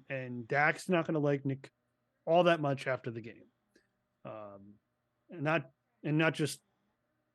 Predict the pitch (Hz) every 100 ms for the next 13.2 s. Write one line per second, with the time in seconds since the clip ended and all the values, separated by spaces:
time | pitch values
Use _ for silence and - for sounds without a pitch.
0 | _ 139 143 135 117 117 - 127 143 170
1 | - 139 120 123 113 117 113 - 143 170
2 | - _ _ - _ 190 190 - 254 262
3 | 247 202 175 170 160 - 143 135 127 151
4 | 151 143 139 139 135 127 123 120 _ _
5 | _ _ _ _ _ _ _ _ _ _
6 | 170 165 165 165 196 226 247 208 196 185
7 | 156 - 165 180 170 156 156 147 147 -
8 | - 143 151 151 139 127 120 110 _ _
9 | _ _ _ _ _ _ _ _ _ -
10 | 160 147 131 117 110 127 110 - - _
11 | _ _ _ _ _ - 139 165 175 165
12 | 143 127 - 113 - - 139 131 131 127
13 | 123 117